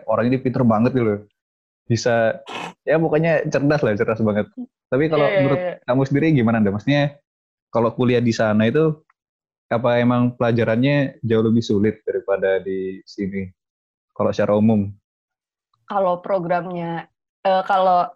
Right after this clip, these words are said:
Speaker 2: karena aku ngejalinnya exchange ya. Mungkin kalau misalnya yang S dua, S tiga, itu menurutku mungkin, mungkin emang pelajarannya lebih, bukan lebih berat sih, lebih dibimbing. Jadi kayak, karena dibimbing, jadi lebih dalam,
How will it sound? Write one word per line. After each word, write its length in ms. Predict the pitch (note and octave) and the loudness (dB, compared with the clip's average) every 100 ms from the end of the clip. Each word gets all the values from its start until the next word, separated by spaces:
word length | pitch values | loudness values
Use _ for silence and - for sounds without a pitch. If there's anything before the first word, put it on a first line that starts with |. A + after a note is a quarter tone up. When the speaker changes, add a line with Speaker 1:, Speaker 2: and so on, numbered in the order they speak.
| _ | _
Speaker 2:
karena 340 | G3 G#3 A3+ | -4 -2 0
aku 100 | A#3 | 0
ngejalinnya 480 | B3 G3 F#3 F#3+ A3 | 0 2 0 0 -4
exchange 380 | G3 - G3 G3 | -4 -4 -2 -2
ya. 160 | F3+ - | -4 -4
Mungkin 260 | - G#3 B3+ | -10 -4 -2
kalau 200 | B3+ G#3+ | -2 -2
misalnya 500 | G#3 G3 F#3+ F#3+ F#3+ | -2 -2 -2 -2 0
yang 200 | F#3 F#3 - | 0 -2 -4
S 160 | F#3 F3 | -4 0
dua, 420 | F3+ F3 F3+ F#3 | 2 4 4 2
S 160 | F#3+ | 0
tiga, 400 | F#3+ F3 F3+ F#3+ - _ _ _ _ | -2 0 2 2 -2 _ _ _ _
itu 360 | F#3+ A#3 A3+ A#3+ _ _ _ | -2 0 0 -4 _ _ _
menurutku 380 | - F#3+ F3+ G#3+ | -4 -2 -2 -2
mungkin, 420 | A3+ G#3+ A3+ A#3+ B3+ _ _ _ | -2 0 0 -2 -4 _ _ _
mungkin 240 | - G3+ B3 | -4 -2 0
emang 240 | A3+ G3+ | 0 -2
pelajarannya 580 | G3 F#3 F3 F3+ F3+ G#3 | 0 0 2 0 0 0
lebih, 500 | A3 F3+ E3+ E3 E3 | -2 0 2 2 0
bukan 200 | F3+ G3 | 0 0
lebih 120 | G3 F#3+ | 2 2
berat 220 | G3 G#3+ | 2 0
sih, 220 | F#3 D#3+ - | -4 -6 -4
lebih 200 | F#3+ F#3+ | -2 0
dibimbing. 420 | F#3+ F3 E3+ F#3+ | 2 2 2 0
Jadi 200 | G#3 G3 | 2 2
kayak, 420 | A3+ G3+ G3 F#3+ F3 - | 2 2 2 -2 -4 -10
karena 280 | - G#3 G3+ | -6 -4 0
dibimbing, 440 | G3+ F#3+ F3+ G3 B3 | 2 2 2 2 2
jadi 180 | G3 A3 | 2 2
lebih 200 | B3 G#3+ | 2 2
dalam, 240 | F3 F3 | 2 2